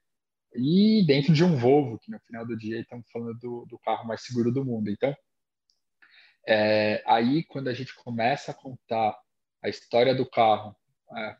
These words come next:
frente a um prisma muito diferente do que, é, a, a indústria explorou nas últimas décadas,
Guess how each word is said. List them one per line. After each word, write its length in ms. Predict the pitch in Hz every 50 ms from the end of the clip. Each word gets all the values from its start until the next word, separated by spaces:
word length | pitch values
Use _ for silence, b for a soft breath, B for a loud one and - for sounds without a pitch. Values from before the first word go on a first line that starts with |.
| _ _
frente 300 | - 113 117 113 - -
a 40 | 117
um 60 | 113
prisma 460 | - - 113 117 113 104 110 113 110
muito 320 | 110 113 117 120 120 - 131
diferente 640 | 123 - - 123 113 110 113 110 110 110 - - 110
do 160 | 113 113 107
que, 320 | - - - 110 104 101 - _ _ _ _ _ _ _ _ _
é, 560 | - 113 110 107 107 104 104 101 101 98 - -
a, 300 | 107 110 104 95 - 110
a 40 | 113
indústria 460 | 113 117 123 120 110 - - - 113
explorou 480 | 104 - - - 123 120 117 113 110 110
nas 260 | 110 107 104 101 -
últimas 380 | 107 - - 110 107 101 - -
décadas, 640 | 113 113 120 123 - - 110 104 104 - - _